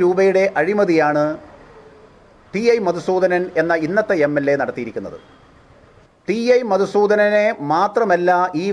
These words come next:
ഫണ്ട് വന്നിട്ടുള്ളത്, സി പി എമ്മിൻ്റെ പല ജില്ലാ സംസ്ഥാന നേതാക്കന്മാർക്കും ഇത്തരം ഫണ്ട് പോയിട്ടുണ്ട് എന്നുള്ളത് കൊണ്ടാണ് ഇതിനെക്കുറിച്ച്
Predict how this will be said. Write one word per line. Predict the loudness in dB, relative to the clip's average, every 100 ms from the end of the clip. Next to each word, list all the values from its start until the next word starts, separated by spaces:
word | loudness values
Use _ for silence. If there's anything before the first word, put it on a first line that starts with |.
| 0
ഫണ്ട് | 0 0 0
വന്നിട്ടുള്ളത്, | 0 -2 -4 -2 0 0 -4 -14 _ _ _ _ _ _ _ _ _ -6
സി | -4 -2
പി | -2 -2
എമ്മിൻ്റെ | 0 0 0
പല | 0 2 0
ജില്ലാ | 0 0 2 2 0 -2
സംസ്ഥാന | -4 0 0 0 0
നേതാക്കന്മാർക്കും | 2 2 2 -2 -2 -2 -2 -4 -4 -4
ഇത്തരം | -2 -2 0
ഫണ്ട് | -2 0 -2 0
പോയിട്ടുണ്ട് | -2 -2 -4 0 0 0 -10 -20 _ _ _ _ _ -20 -4 -2
എന്നുള്ളത് | 2 2 2 2
കൊണ്ടാണ് | 2 -2 0 -2 -4 -10 -20 -20 -20 -20 -14 -4
ഇതിനെക്കുറിച്ച് | 0 2 2 2 0 0